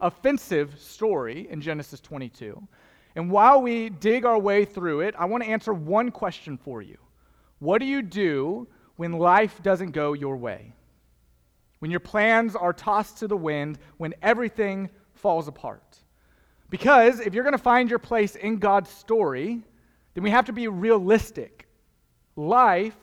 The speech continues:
sometimes is vile. Sometimes it is dreadful, life-draining, simply bad. So what do we do when life doesn't go our way?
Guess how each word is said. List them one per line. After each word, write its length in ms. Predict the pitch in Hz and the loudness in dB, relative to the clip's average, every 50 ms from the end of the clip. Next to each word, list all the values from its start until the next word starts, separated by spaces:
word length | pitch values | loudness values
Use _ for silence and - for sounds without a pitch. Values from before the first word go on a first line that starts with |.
| _ _ _ | _ _ _
sometimes 840 | _ - - 226 240 240 - - 170 165 143 135 139 139 139 131 - - | _ -4 0 0 0 0 -2 -6 -4 -4 -4 -4 -4 -8 -10 -14 -16 -14
is 140 | 170 147 131 | -14 -14 -12
vile. 520 | 127 - 160 143 131 117 - - - 143 135 _ _ _ _ _ _ _ _ _ _ _ _ _ _ _ _ _ _ _ _ _ _ _ _ _ _ _ _ _ | -8 -6 -4 -4 -4 -4 -8 -12 -18 -20 -20 _ _ _ _ _ _ _ _ _ _ _ _ _ _ _ _ _ _ _ _ _ _ _ _ _ _ _ _ _
Sometimes 600 | - 190 202 208 214 220 214 214 214 214 202 214 - | -4 -2 -2 0 2 4 4 6 4 2 0 -6 -6
it 100 | 180 180 | -2 0
is 260 | 185 180 175 175 - | 0 0 -2 -4 -10
dreadful, 760 | 151 143 139 175 202 196 190 160 - - 139 120 110 113 131 - _ _ _ _ _ _ - | -18 -10 -4 0 0 0 0 -2 -10 -14 -14 -12 -12 -14 -16 -18 _ _ _ _ _ _ -8
life-draining, 920 | 147 156 180 208 226 - - 170 - - 165 165 151 143 131 127 120 123 123 | -2 2 4 4 4 2 -2 -10 -12 -8 -8 -6 -6 -6 -8 -10 -10 -12 -12
simply 640 | - - 214 240 240 - 233 226 202 196 185 180 - _ _ _ _ _ _ - | -6 -4 -2 -2 -2 -4 -4 -4 -2 -2 -4 -6 -10 _ _ _ _ _ _ -4
bad. 500 | 135 160 165 143 113 98 98 - 156 139 _ _ _ _ _ _ _ _ _ _ _ _ _ _ _ _ _ _ _ _ _ _ _ _ _ _ _ _ _ _ _ _ _ _ _ _ | 2 2 4 4 2 -2 -6 -12 -16 -20 _ _ _ _ _ _ _ _ _ _ _ _ _ _ _ _ _ _ _ _ _ _ _ _ _ _ _ _ _ _ _ _ _ _ _ _
So 60 | - 156 | -8 -4
what 120 | 175 202 | -2 -2
do 60 | 226 | -2
we 120 | 226 202 165 | -2 -4 -4
do 480 | 165 190 185 185 180 190 220 247 269 233 | 0 2 2 2 2 0 -4 -6 -8 -10
when 380 | 170 170 165 160 160 165 180 - | -10 -8 -6 -6 -6 -8 -8 -6
life 280 | 165 165 170 170 170 - | -4 -2 -2 -2 -2 -4
doesn't 240 | 185 160 170 160 | -10 -10 -10 -8
go 160 | 147 147 143 143 | -8 -6 -4 -4
our 100 | 139 135 | -4 -6
way? 400 | 127 127 117 117 127 175 220 | -6 -6 -8 -8 -8 -10 -12